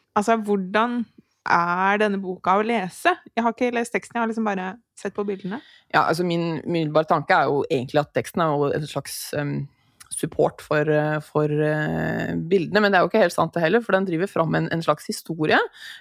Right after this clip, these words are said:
Speaker 2: eh, og det er et rim i det her, så hvis man leser hele boka i en, eh, runde, så blir det mer rytme, som jeg også liker. Eh, men det jeg, eh,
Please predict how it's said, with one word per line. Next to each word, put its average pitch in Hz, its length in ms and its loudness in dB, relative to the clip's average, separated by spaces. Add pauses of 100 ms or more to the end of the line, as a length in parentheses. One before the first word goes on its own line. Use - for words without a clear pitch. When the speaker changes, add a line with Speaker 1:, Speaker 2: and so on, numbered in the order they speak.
Speaker 2:
eh, 185 140 4
og 170 300 2
det 208 100 4 (180)
er 156 180 4
et 160 140 -2
rim 147 240 -4
i 151 80 0
det 165 60 0
her, 214 180 2
så 196 80 -2
hvis 175 100 -4
man 175 140 0
leser 160 320 -2
hele 160 160 -2
boka 156 400 -2
i 160 240 -2
en, 82 800 -4 (240)
eh, 85 500 -4 (640)
runde, 208 400 4
så 226 160 2
blir 156 320 -2
det 151 80 2
mer 147 160 0
rytme, - 460 -4 (420)
som - 140 -2
jeg 311 100 4
også 151 160 -2
liker. 151 400 -2 (500)
Eh, 175 380 4
men 175 300 0
det 165 360 4
jeg, 160 300 0 (100)
eh, 170 340 0